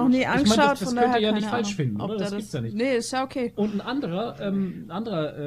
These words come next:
Speaker 2: äh, Streamer, der heißt der Zinni, der hat im Durchschnitt so fünfundzwanzig Zuschauer gehabt.
Speaker 1: Mhm.
Speaker 2: Ähm, der
Speaker 1: Das ist
Speaker 2: wurde
Speaker 1: viel.
Speaker 2: deswegen, ähm,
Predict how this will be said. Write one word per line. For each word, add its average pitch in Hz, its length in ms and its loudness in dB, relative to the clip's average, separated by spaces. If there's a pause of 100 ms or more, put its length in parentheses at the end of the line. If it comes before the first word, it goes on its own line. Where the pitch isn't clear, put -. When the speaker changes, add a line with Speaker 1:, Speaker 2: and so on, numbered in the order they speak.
(140)
Speaker 2:
äh, - 40 -8
Streamer, 208 460 -2
der 170 180 -4
heißt 160 280 -6
der 135 140 -4
Zinni, 254 360 -6
der 170 160 -6
hat 165 220 -8
im 147 260 -6
Durchschnitt 147 400 -4
so 131 160 -2
fünfundzwanzig 127 560 -4
Zuschauer 120 380 -6
gehabt. 160 340 -6
Speaker 1:
Mhm. 190 260 -10 (220)
Speaker 2:
Ähm, 156 340 4 (200)
der 190 80 -2
Speaker 1:
Das 214 80 -2
ist 233 40 -4
Speaker 2:
wurde 226 120 -4
Speaker 1:
viel. 180 80 -4
Speaker 2:
deswegen, 170 640 -2
ähm, 139 300 -4